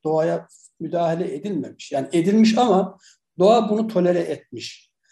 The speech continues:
Ta ki bin dokuz yüzlü yılların başlarına kadar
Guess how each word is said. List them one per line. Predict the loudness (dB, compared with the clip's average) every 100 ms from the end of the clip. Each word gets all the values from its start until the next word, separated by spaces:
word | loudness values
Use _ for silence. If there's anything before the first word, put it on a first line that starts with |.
| _ _
Ta | -6 -4 -4
ki | -4 -6 -6 -12 -4
bin | -2 2
dokuz | 0 0 -2
yüzlü | 0 2
yılların | 4 4 4 2
başlarına | -2 -4 -4 -4 -2 -4
kadar | -6 -6 -4 -4